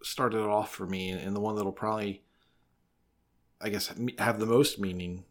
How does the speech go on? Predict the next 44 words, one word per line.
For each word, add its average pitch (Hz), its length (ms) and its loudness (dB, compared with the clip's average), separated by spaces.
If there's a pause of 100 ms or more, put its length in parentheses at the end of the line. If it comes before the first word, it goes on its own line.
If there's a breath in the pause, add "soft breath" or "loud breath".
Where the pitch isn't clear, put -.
(180)
um, 87 600 -8 (240)
maybe 107 200 0
not 98 180 0
be 98 80 -2
the 92 100 -4
hardest, 98 540 0 (300)
uh, 92 220 -4
or 95 160 -2
the 95 60 0
most 95 360 -2 (160)
<laughs> - 180 -4
satisfying, 117 640 2
but - 400 -16
it'll 110 60 4
definitely 135 320 6
be - 20 4
the 110 80 4
one, 104 400 0
uh, 98 160 0
that 87 80 0
has 98 140 -2
the 101 60 -4
most 95 140 -2
meaning, 131 360 0 (340 loud breath)
is 123 140 -4
the 120 80 4
one 117 240 4
that 113 160 -2
kinda 101 480 0 (100)
made 110 200 4
me 107 120 2
think, 101 340 -2
"Oh, 107 140 0
yeah, 95 180 0
I 90 40 0
really 101 260 0
do 110 220 0
need 98 180 -2
to 98 60 -4
go - 160 0
through - 220 -8
and 95 100 -12
clean 92 220 -6
up - 160 -6